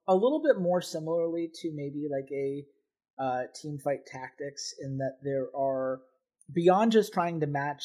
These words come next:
three and get these animals that fight each other out like Super Auto Pets does, there are typings to this, and each typing gives you a different advantage.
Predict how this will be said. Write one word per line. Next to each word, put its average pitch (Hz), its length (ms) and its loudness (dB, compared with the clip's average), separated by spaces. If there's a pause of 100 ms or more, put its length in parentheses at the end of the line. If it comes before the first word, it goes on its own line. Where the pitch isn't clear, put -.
(140)
three 147 540 -4
and 139 140 -8
get 139 200 -2
these 139 220 -6
animals 135 540 -8
that 135 180 -12
fight 131 180 -4
each 139 200 -10
other 135 260 -4
out 151 260 -4
like 139 160 -4
Super 139 380 -8
Auto 147 180 -2
Pets 131 300 -8
does, 127 300 -6 (320)
there 170 180 4
are 220 320 2 (140)
typings 170 560 0
to 123 100 -12
this, - 440 -18
and 165 160 -12
each 226 300 -10 (160)
typing 160 520 -8 (440)
gives 151 260 -2
you 160 280 -2
a 170 60 -2
different 160 380 -4
advantage. 190 640 -8